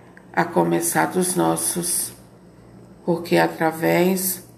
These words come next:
da nossa postura, do nosso comportamento,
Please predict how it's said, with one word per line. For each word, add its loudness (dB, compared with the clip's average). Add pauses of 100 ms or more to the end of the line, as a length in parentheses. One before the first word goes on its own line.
(1000)
da 4
nossa 2
postura, 0
do 0
nosso -2
comportamento, -2